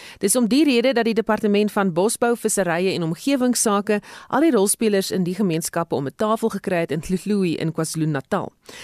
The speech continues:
Dlulani sê die departement wil onwettige optrede deur gemeenskappe binne beskermde en omgewingssensitiewe gebiede stopsit.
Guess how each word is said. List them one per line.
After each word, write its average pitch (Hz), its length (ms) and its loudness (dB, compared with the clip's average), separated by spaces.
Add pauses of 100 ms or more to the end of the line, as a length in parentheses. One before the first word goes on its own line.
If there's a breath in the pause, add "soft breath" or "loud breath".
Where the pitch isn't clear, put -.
(120 loud breath)
Dlulani 240 440 4
sê 262 200 2
die 214 80 -2
departement 190 640 0
wil 175 160 0
onwettige 180 600 0
optrede 214 520 0
deur 160 180 0
gemeenskappe 180 720 -2
binne 175 300 0
beskermde 214 640 0
en 226 160 0
omgewingssensitiewe 233 1040 0
gebiede 135 420 -2
stopsit. - 760 -4